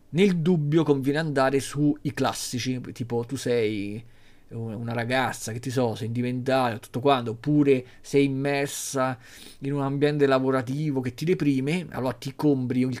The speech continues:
un classico tipo Piccole donne, che tu sai che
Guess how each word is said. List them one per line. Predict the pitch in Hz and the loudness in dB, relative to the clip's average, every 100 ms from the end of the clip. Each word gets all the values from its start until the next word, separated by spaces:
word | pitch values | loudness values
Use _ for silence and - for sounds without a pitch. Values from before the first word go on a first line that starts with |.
| - | -6
un | 147 120 | -8 -2
classico | 147 139 - - 117 123 117 101 - _ _ - - - | 0 0 -2 -8 -4 -2 -2 -4 -12 _ _ -20 -20 -20
tipo | - - - | -14 -12 -12
Piccole | - - 156 170 | -12 -4 0 2
donne, | 139 127 131 123 | 4 4 2 -2
che | 127 | -4
tu | - | -8
sai | - 113 | -6 -6
che | - - | -6 -10